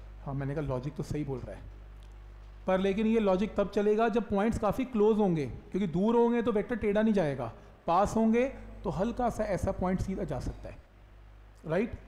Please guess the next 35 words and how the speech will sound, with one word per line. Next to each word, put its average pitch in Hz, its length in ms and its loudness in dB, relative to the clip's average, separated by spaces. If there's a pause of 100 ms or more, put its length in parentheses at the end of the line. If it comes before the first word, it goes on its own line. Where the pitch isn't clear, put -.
(180)
For 170 120 4
a 147 40 0
very 190 260 0
small 214 240 4
displacement, 214 580 0 (420)
ये 175 160 2
लोग 220 180 2
क्या 208 140 4
बोलते 202 300 2
हैं 262 260 0 (180)
कि 269 60 0
ये 240 300 2
इसकी 285 300 -2
displacement 175 680 0
है, 170 260 0 (300)
और 185 160 2
ये 196 140 0
इन्होंने 214 320 4
मुझे 208 240 2
कौन 196 260 2
सी 240 140 -2
displacement 220 680 2
दी? 214 220 2 (200)
Linear 202 480 4
displacement। 165 600 -4 (140)
क्या 190 100 4
ये 208 80 4
point 220 300 2
clear 220 240 4
है? 262 220 -2 (480)
तो 165 60 -6
कौन 185 180 2
सी 220 140 0
displacement 202 560 2
है? 254 260 0